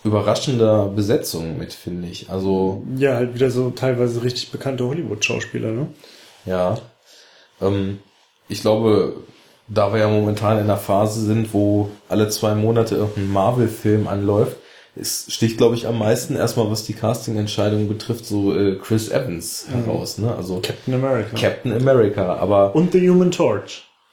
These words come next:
Speaker 2: von Fantastic Four.
Speaker 1: Stimmt, da hat er ja schon mal eine Superheldenrolle gehabt,
Speaker 2: Ja.
Speaker 1: ne? Und ja, ich hab mal überlegt eben, also als ich am Anfang des Films meinte, krass, wie man Captain America gar nicht erkennt, und du meintest, was, das <laughs> ist Captain America? Also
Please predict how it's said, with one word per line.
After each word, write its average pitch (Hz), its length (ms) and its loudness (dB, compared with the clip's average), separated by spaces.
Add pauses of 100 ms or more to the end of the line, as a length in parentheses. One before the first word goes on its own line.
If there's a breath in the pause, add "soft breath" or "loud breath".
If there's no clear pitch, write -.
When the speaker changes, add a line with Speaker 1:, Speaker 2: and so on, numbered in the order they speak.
Speaker 2:
von 120 400 -4
Fantastic 123 540 -4
Four. 110 360 -6 (560 loud breath)
Speaker 1:
Stimmt, 110 380 -4
da 104 80 2
hat 123 80 4
er 120 60 6
ja 117 80 6
schon 131 180 -2
mal 110 80 2
eine 101 140 2
Superheldenrolle 98 720 0
gehabt, 98 260 -2
Speaker 2:
Ja. 127 60 -4
Speaker 1:
ne? 127 160 -2 (420 loud breath)
Und 104 200 0 (520)
ja, 107 340 4
ich - 180 -10
hab - 180 -6 (160)
mal 120 240 2
überlegt 117 480 2
eben, 120 200 4
also 104 200 2
als - 180 0
ich 120 140 -2
am 113 120 2
Anfang 123 240 0
des 123 120 2
Films 127 320 2
meinte, 120 480 2 (340 loud breath)
krass, - 300 -2
wie 117 80 2
man 104 180 2
Captain - 320 -4
America 113 480 2
gar 107 220 2
nicht 113 180 -2
erkennt, 107 460 -2
und 107 140 -4
du 113 40 -2
meintest, 104 380 0
was, 113 180 -2
das - 180 0
<laughs> - 200 2
ist - 260 2
Captain 147 340 4
America? 131 500 4
Also 117 340 4